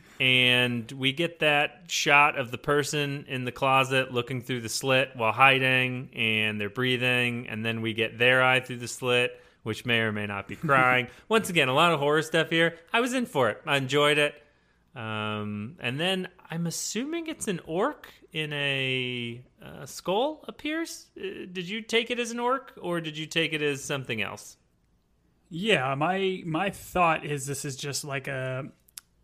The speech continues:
Speaker 2: evolution of an orc that, like, lives underground kind of thing, like, pops up every so often, but, like, very mole-like and, like, gnawing teeth, and his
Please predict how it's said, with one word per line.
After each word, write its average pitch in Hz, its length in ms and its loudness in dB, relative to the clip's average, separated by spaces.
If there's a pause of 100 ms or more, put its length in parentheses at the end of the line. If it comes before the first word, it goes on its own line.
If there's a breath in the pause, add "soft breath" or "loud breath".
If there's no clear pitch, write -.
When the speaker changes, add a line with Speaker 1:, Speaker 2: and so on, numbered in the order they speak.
(120)
Speaker 2:
evolution 143 680 -4
of 180 120 -2
an 185 120 -2
orc 190 480 -8
that, 139 200 -4
like, 139 180 -6
lives 139 400 -4
underground 151 720 -2
kind 160 140 -4
of 160 60 -8
thing, 165 240 -2
like, 180 160 -8
pops - 280 -4
up 156 120 -2
every 151 180 -4
so 156 320 -2
often, 165 560 -4
but, 143 360 -6
like, 147 420 -8 (280)
very 151 340 -2
mole-like 139 1300 -4
and, 131 500 -12 (100)
like, 135 200 -12
gnawing 147 440 -2
teeth, 139 580 -6
and 151 120 -10
his 151 200 -10